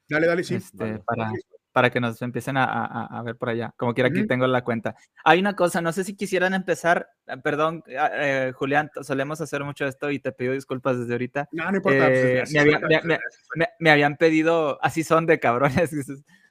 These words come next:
Speaker 2: este, a-, a-, me habían pedido que, que pusiéramos el video de, de los supercampeones, lo ponemos ahorita,
Speaker 1: Vamos a empezar
Speaker 2: después,
Speaker 1: con ese,
Speaker 2: o
Speaker 1: sí. Ahorita con ese y
Speaker 3: Una
Speaker 1: al rato el
Speaker 3: vez.
Speaker 1: del Manix.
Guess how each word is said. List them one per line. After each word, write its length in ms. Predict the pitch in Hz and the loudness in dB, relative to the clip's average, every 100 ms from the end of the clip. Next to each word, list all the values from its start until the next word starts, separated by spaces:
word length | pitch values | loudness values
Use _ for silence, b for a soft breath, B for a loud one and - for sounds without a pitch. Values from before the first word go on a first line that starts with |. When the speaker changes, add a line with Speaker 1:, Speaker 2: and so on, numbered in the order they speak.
| - 139 143 - - | -12 -10 -10 -12 -4
Speaker 2:
este, 600 | 156 131 147 139 131 123 _ _ _ _ | -4 -4 -6 -4 -6 -10 _ _ _ _
a-, 240 | 151 156 | 0 2
a-, 40 | 165 | 2
me 100 | 156 | 2
habían 180 | 151 151 | 0 0
pedido 300 | 175 170 175 | 2 2 2
que, 180 | 180 | 0
que 100 | 151 | 0
pusiéramos 480 | 131 143 143 151 165 | -4 -4 -4 -2 -4
el 100 | 170 | -4
video 240 | 139 135 139 | -4 -2 -2
de, 120 | 151 | -2
de 120 | 139 | -4
los 120 | 131 | -4
supercampeones, 600 | 127 127 120 123 151 175 | -6 -10 -8 -4 -2 0
lo 100 | 170 | -2
ponemos 320 | 147 135 151 151 | -2 -4 -6 -6
ahorita, 220 | 135 151 | 0 2
Speaker 1:
Vamos 120 | 160 | 2
a 40 | 147 147 | 0 -2
empezar 260 | 147 165 | 4 6
Speaker 2:
después, 40 | 160 | 6
Speaker 1:
con 120 | 147 | 2
ese, 140 | 123 | 0
Speaker 2:
o 200 | 117 170 | 0 -2
Speaker 1:
sí. 60 | 170 - - - - | -4 -10 -20 -16 2
Ahorita 300 | 175 214 226 | 4 6 4
con 140 | 185 | 4
ese 200 | 196 208 | 2 2
y 40 | 240 | 4
Speaker 3:
Una 80 | 175 | 4
Speaker 1:
al 60 | |
rato 200 | 160 170 | 2 0
el 60 | 175 | 0
Speaker 3:
vez. 120 | 143 | 0
Speaker 1:
del 140 | 139 | 0
Manix. 500 | 143 160 147 147 - | -2 -2 -4 -8 -14